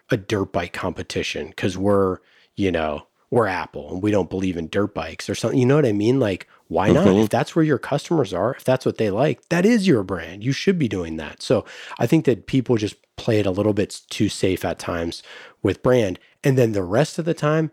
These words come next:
Speaker 1: you need to, like, deliver on it over and over and over again. You need brand consistency. You need the same thing showing up when it's supposed to show up.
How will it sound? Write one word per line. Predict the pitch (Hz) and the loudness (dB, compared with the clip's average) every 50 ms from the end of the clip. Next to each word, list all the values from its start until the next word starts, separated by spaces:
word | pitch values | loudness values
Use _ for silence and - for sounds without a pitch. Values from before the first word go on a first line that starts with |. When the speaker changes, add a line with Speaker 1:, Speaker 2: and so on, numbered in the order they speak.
| _ _ | _ _
Speaker 1:
you | - 113 104 | -8 -4 -2
need | 107 101 90 - | -2 -2 -2 -2
to, | - 107 90 - - _ _ _ _ _ _ _ _ - | -4 -4 -4 -4 -10 _ _ _ _ _ _ _ _ 0
like, | - 104 92 92 90 - - _ _ | 0 0 0 0 -4 -8 -16 _ _
deliver | - 120 104 110 107 95 95 101 | -2 2 4 4 4 4 2 0
on | 92 90 | 0 0
it | 87 90 - - | 0 -4 -4 -4
over | 104 95 87 92 | -4 -2 0 0
and | 90 87 | 0 0
over | 85 82 80 80 | 0 -2 -2 -4
and | 80 82 | -4 -2
over | 82 80 73 76 | -4 -4 -4 -6
again. | 76 80 78 85 85 | -6 -6 -6 -4 -4
You | 90 92 | -2 -2
need | 92 92 - | -2 -2 -2
brand | - 98 92 90 87 - | -2 -2 -2 -2 -2 -4
consistency. | - 90 - - 143 123 - - 139 113 - - 113 101 95 - - - - - _ | -8 -10 0 2 2 2 2 0 -2 -2 -2 -2 -4 -4 -4 -6 -14 -20 -20 -10 _
You | 107 | -4
need | 98 98 85 | -4 -4 -4
the | 85 | -4
same | 80 - - 120 117 113 | -10 -2 2 4 4 4
thing | 104 - 113 101 | 4 2 0 0
showing | - - 120 107 107 101 101 | 0 0 0 0 2 2 0
up | 98 98 95 - | 0 -2 -2 -4
when | 95 87 | -6 -6
it's | 82 - - | -6 -8 -10
supposed | 98 - 113 101 - - | -6 -2 -2 -2 -2 -4
to | - - | -8 -6
show | - - 107 98 | -2 0 0 2
up. | 98 90 87 | 0 0 -2